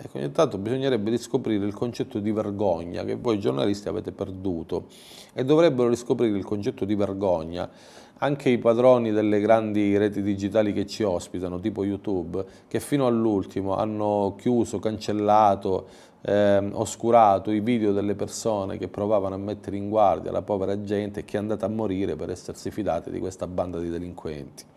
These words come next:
A fine aprile, dice, AstraZeneca aveva per la prima volta ammesso davanti a un tribunale a Londra, dice, già noti e rari effetti collaterali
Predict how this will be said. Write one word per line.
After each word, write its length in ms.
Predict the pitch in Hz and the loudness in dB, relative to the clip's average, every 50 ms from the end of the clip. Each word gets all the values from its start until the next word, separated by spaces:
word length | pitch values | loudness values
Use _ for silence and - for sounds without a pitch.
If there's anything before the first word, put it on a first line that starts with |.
| - - - - - - - - - - - - - - - - - | -20 -20 -20 -20 -20 -20 -20 -20 -20 -20 -20 -20 -20 -20 -20 -4 4
A 140 | - 139 139 | 6 6 6
fine 300 | 143 - 202 196 190 196 | 6 6 4 8 10 10
aprile, 480 | 196 156 190 208 208 202 185 165 147 | 10 10 8 8 10 10 12 12 10
dice, 180 | 135 131 123 147 | 10 8 6 6
AstraZeneca 880 | 147 147 151 175 185 185 160 127 143 160 160 151 139 127 127 117 127 | 4 4 6 6 6 6 6 6 6 8 8 8 8 6 6 8 8
aveva 180 | 131 135 135 123 | 10 10 10 8
per 140 | - 127 127 | 8 6 4
la 100 | 131 123 | 4 4
prima 160 | 127 143 147 | 6 6 8
volta 280 | 156 165 143 151 - 147 | 8 8 8 8 8 8
ammesso 540 | 151 156 156 147 127 113 - - - 120 | 8 6 4 6 6 4 4 2 2 4
davanti 340 | 110 117 131 139 135 120 120 | 4 6 6 6 4 4 4
a 20 | 113 | 4
un 100 | 117 113 | 2 2
tribunale 640 | - 127 127 123 135 143 139 127 117 113 110 98 - | 0 -2 0 2 4 6 8 8 8 6 6 4 4
a 260 | - 123 123 127 - 135 | 6 8 8 8 6 4
Londra, 800 | 147 151 156 156 139 127 120 113 110 113 117 127 151 165 160 - - - - - - | 4 8 10 12 12 12 12 8 6 4 6 8 10 8 8 6 0 -14 -18 -16 -6
dice, 340 | - 135 135 - 143 156 147 | -4 -2 -2 0 0 0 2
già 500 | 139 139 175 175 165 151 139 131 127 123 | 6 10 12 12 12 12 12 12 10 8
noti 640 | 123 135 143 147 135 127 117 110 - - - 110 113 | 6 6 6 8 8 8 8 6 4 2 2 4 6
e 80 | 117 117 | 6 4
rari 440 | 107 107 117 113 113 110 107 101 104 | 6 8 10 10 12 12 10 8 6
effetti 400 | 101 - - 123 117 - - - | 2 2 0 0 0 -2 -4 -4
collaterali 720 | - 110 110 113 117 107 - 131 113 95 87 87 85 87 | -2 0 2 2 4 4 6 6 8 8 8 6 4 2